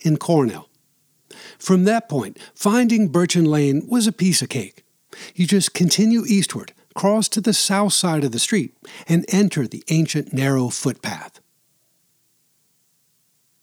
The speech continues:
The old Carolina Coffee House, once located four doors south of Cornhill Street, on the left side of the lane, no longer exists.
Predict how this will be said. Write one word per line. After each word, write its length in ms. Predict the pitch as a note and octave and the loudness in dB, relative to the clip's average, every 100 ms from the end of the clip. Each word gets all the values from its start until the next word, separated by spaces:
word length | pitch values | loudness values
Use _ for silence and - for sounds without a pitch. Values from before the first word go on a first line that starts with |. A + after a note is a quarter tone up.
| _ _ _ | _ _ _
The 160 | E3 F#3 | 0 2
old 240 | A3 F#3 | 2 0
Carolina 480 | - F#3 F3 D3 C#3+ | 0 2 2 2 0
Coffee 380 | - C3+ A2+ G2+ | 0 -2 -2 -8
House, 280 | E2+ - - _ - | -8 -8 -8 _ -2
once 320 | G#3+ A#3 - | 0 0 0
located 480 | G3 F3 F3 D#3 B2+ | 0 2 0 0 -2
four 340 | - G#3 G#3+ | 0 2 2
doors 380 | E3+ E3+ E3 D3 | 2 2 2 0
south 440 | - F3 E3+ D#3 | -2 -2 -2 -4
of 140 | D3+ - | -6 -2
Cornhill 400 | D#3 D3 B2+ G#2+ | 2 2 2 -2
Street, 380 | - G#2+ - - | -4 -6 -8 -2
on 100 | G#3 | 2
the 80 | A3 | 2
left 260 | A3 G3+ | 2 0
side 240 | - E3 C3+ | 0 0 0
of 80 | A#2+ | 0
the 80 | |
lane, 380 | A#2+ C#3 A2+ E2+ - - _ | 0 0 -2 -6 -20 -20 _
no 180 | C#3+ D3+ | -2 0
longer 400 | F#3+ E3 D3 B2 | 2 2 2 0
exists. 600 | G2+ A#2 B2+ F2 - - | -2 -4 -6 -6 -12 -16